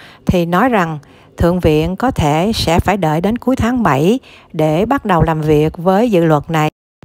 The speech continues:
Thời điểm để Thượng viện bắt đầu xem xét gói cứu trợ lần hai này là sẽ là sau khi nghỉ hai tuần theo lịch trình từ ba tháng bảy đến ngày mười bảy tháng bảy.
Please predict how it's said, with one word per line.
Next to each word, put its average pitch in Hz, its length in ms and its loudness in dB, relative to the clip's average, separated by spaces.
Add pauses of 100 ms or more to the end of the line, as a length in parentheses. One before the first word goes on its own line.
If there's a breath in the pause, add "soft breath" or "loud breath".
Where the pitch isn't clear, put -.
(180)
Thời 202 160 2
điểm 175 220 2
để 196 160 2
Thượng 196 300 0
viện 185 400 0
bắt 240 260 -4
đầu 165 380 0 (340)
xem 208 300 -2
xét 220 400 -2 (180)
gói 220 180 -2
cứu 269 200 -4
trợ 156 180 0
lần 170 180 0
hai 196 240 -2
này 165 340 -2 (460 loud breath)
là 170 420 0
sẽ - 280 -6
là 214 140 -4
sau 214 500 -2
khi 214 320 0
nghỉ 185 320 0
hai 202 220 -2
tuần 165 300 0
theo 190 180 0
lịch 170 220 -4
trình 160 280 -2 (380 loud breath)
từ 165 200 0
ba 190 180 0
tháng 220 240 -2
bảy 156 180 -4
đến 208 220 -4
ngày 196 140 -2
mười 170 160 -4
bảy 156 180 -6
tháng 226 220 -2
bảy. 175 280 -2